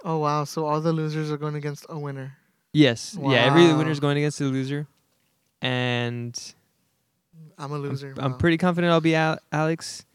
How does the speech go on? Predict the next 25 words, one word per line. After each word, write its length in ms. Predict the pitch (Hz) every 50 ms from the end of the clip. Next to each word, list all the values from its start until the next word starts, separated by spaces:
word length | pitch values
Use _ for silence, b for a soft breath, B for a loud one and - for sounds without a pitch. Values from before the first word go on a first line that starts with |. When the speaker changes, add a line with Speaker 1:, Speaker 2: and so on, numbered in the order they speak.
| _ _ _ _ _ _ _ _ _ _ _ _ _ _ _ _ _ _ - _ _ _ -
Speaker 2:
Um, 640 | 131 127 120 117 113 110 110 107 107 107 107 107 113 _ _ _ _ _ _ _ _ _ _ _ _ _ _ _ _ _ _ _ _ _ _ _ _ _ _ _ _ _ _ _ _
Speaker 1:
I 100 | - 143
don't 100 | 139 139
know 60 | 139 135
if 100 | 127 -
I'm 80 | 123 120
gonna 100 | 123 123
beat 140 | 123 123 -
Mike. 200 | - 147 - - _ _ _ _ -
Speaker 2:
yours 380 | 220 208 143 143 151 160 175 170
is 100 | 175 170
probably 280 | - - 170 156 151 156
gonna 140 | 151 147
be 160 | 135 131 135 123
the 540 | 120 131 139 120 117 113 113 113 113 - - _ _ _ _ _ _ _ _ _ _ -
closer 480 | - - 113 123 120 120 - - 127
game. 380 | 117 117 113 110 110 113 110 - -
I 140 | - 117 123
don't 100 | 143 147
Speaker 1:
Yeah. 60 | 143
Speaker 2:
know 40 | 131 127
who 160 | 123 113 117 _ _
Caleb 400 | - - 110 113 113 120 113 113
plays. 640 | - 120 113 113 110 113 113 117 - - - - _ _ _ _ _ _ _ _ _ _ _ _ _ _ _ _ _ _ _ _ _ _ _ _ _ _ _ _ _ _ _ _ _ -
But, 560 | - 120 117 123 117 113 113 110 110 - 151